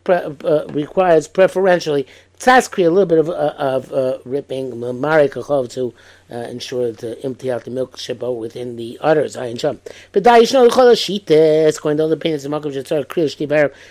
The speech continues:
place you require, uh, ripping backwards and forwards, the Tikkun B'chaz is slapping the wall, Maki, but the evidence impediment, even the evidence, come up with B'Kteir and Basar, where you cook such a clean on the meat, Ul Rashi, if you blow us, according, according to Rashi, without other meat,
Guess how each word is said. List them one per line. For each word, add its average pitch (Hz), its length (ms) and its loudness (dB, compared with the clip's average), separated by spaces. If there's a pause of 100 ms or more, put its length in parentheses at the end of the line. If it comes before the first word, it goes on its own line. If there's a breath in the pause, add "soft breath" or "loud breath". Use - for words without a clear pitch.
place 156 240 2
you 151 80 -2
require, 151 500 0
uh, 135 200 -2
ripping 139 400 0
backwards 135 420 -4
and 104 100 -20
forwards, 151 300 2
the 113 60 -14
Tikkun 147 200 -10
B'chaz 135 180 -4
is 127 160 -12
slapping 139 280 -6
the 123 80 -6
wall, 165 240 4 (260 loud breath)
Maki, 170 320 2
but 135 120 -4
the 143 100 2
evidence 151 320 0
impediment, 151 480 -4
even 151 220 -8
the 135 120 0
evidence, 160 220 0
come 139 80 -4
up 123 80 -8
with 117 80 -10
B'Kteir 160 320 4
and 131 80 -4
Basar, 160 340 2 (360 loud breath)
where 139 260 0
you 120 300 -6
cook 151 240 0
such 127 200 -8
a 123 60 -12
clean 143 240 -2
on 131 100 -4
the 127 60 -4
meat, 170 220 0
Ul 135 160 -4
Rashi, 160 280 0
if 143 120 0
you 147 100 -4
blow 160 240 0
us, 165 140 -4
according, 139 340 -8
according 139 260 -10
to 143 180 -10
Rashi, 120 40 -12
without 135 280 -2
other 196 140 4
meat, 196 220 0